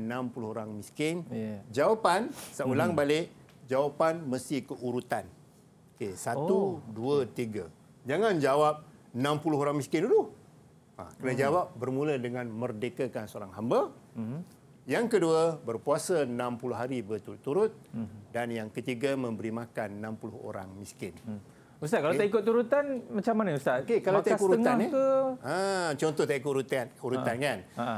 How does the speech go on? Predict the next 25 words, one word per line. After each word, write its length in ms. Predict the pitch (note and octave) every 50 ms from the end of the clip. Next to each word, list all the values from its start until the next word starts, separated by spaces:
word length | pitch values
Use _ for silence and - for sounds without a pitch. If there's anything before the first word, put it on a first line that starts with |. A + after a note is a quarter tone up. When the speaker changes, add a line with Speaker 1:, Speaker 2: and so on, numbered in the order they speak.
| F#2+ F2+
Speaker 1:
Ha, 80 | - A#2 A#2
contoh 360 | A2+ A#2 D#3+ F3 E3+ - B3+ A3
dia 120 | F#3+ F#3+ E3+
jawab 180 | F3+ F3 F3 E3
nombor 220 | F3 F3+ F3 F3+
dua 160 | E3 F3 E3+ D#3+
dulu. 160 | C3+ B2 - - - - - -
Speaker 2:
Ha, 80 | - C3+
ha. 180 | C#3+ - A#2 G#2 F#2+ - - -
Speaker 1:
Nombor 200 | - A#2+ A#2 B2+
dua 140 | C3+ C3+ D3
dulu 120 | D3+ F3+ F#3+
dia 120 | E3+ E3
pergi 160 | C#3+ D3 D#3
nombor 160 | D3+ C#3+ C3+
satu. 280 | - B2+ A2 - - G2 E2 -
Salah. 160 | - - B2 B2
Speaker 2:
Okey. 240 | A#2+ - A#2+ C3+ F3+ G3+ - - - - - - - - - - - - - - - _ - - - -
Speaker 1:
Salah. 260 | - G3+ G3 C#3+ -
Speaker 2:
Oh, 20 | -
s-, 120 | - - -
oh, 100 | A3+ E3+
salah? 360 | C#3 - A#3+ D4 F4 A#3+ A2+ F2+
Speaker 1:
Salah. 300 | - - C4 F#3 - - - - - - - - - - - - - -
Speaker 2:
Oh. 440 | - A#3 C4 C#4+ D4 C#4+ A#3+ E3+